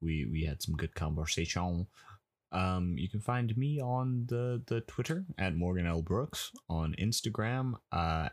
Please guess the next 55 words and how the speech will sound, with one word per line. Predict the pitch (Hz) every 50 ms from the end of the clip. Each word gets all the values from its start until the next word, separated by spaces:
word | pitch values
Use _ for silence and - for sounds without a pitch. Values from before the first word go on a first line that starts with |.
| - - -
at, | 87 85 85 76 - - - - - - - - - - _ _ - -
um, | 71 78 78 78 78 80 - -
I | - 98
mean, | 95 92 95 98
you | 101 101
can | 104 107 104 101
find, | - 120 120 117 110 - - 101 90 -
I | - 101
guess, | 107 104
personal | - - - 117 113 - - 113 110
stuff, | - - 110 110 104 - - _ -
whatever, | 85 92 92 92 95 110 123 -
at | - - 85 82
Morgan | 82 82 82 85 85
L | 85 82 80
underscore | 85 87 92 98 98 - 120 113 104
Brooks. | 117 117 127 131 -
But | - - 107
if | 117 117 -
you | 139 147
wanna | 151 151 147
see | - - 160
my | 156 147 143
photography, | - 151 - 156 151 156 160 143 127 127 110
which | 104 101 95 -
will | 98 98
start | - - - 117 117 113 - - -
coming | - 117 113 113 110 113
out | 113 113 113 - -
eventually | 117 113 120 120 120 - 113 101 90
once | 92 90 92 -
I | 90 87 87 87 - _ _ _ -
sort | 110 - - - 104 98 95 95
out, | 95 95 95 95 92 - -
uh, | 104 98 95 95 98 98 107 -
you | 113 104
know, | 98 95
Lightroom | 95 98 98 107 - 95 90 87 82
and | 80 80
whatever, | 82 82 80 78 98 - - - - - - - _ -
uh, | 98 95 98 101 101 101 90 92
at | 101 104
Hidden | 104 104 113 117 120 117 117 117 120 -
Time | - - 113 113 117 117 120 113 -
L, | - 117 117 113 90 78 - -
H | - 95 95 - -
I | 101 98 101 98
D | 98 92 90 90
D | 90 95 98 98 71 80 90 90
E | 90
N | 87 90 101 107 107
T | - - 95 92
I | 90 90 95 95 90
M | 87 85 85 87
E | 87 90 98 104 -